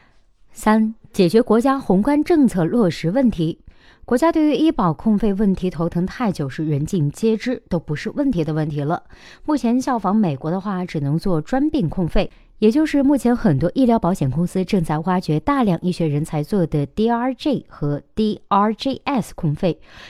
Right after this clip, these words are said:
致力于结合大数据分析，做好合理的专病控费。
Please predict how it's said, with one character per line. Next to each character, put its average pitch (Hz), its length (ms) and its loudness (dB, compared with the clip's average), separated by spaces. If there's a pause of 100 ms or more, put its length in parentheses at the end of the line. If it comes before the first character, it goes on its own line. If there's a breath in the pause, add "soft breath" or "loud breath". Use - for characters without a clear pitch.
致 339 140 0
力 302 120 4
于 254 140 0
结 226 160 2
合 202 240 -2
大 262 240 -4
数 247 160 0
据 220 140 0
分 254 240 -2
析， 277 240 -6
做 - 180 0
好 135 200 -4
合 165 200 -2
理 220 180 0
的 143 200 -2
专 294 360 0
病 233 200 0
控 - 220 -2
费。 180 240 -2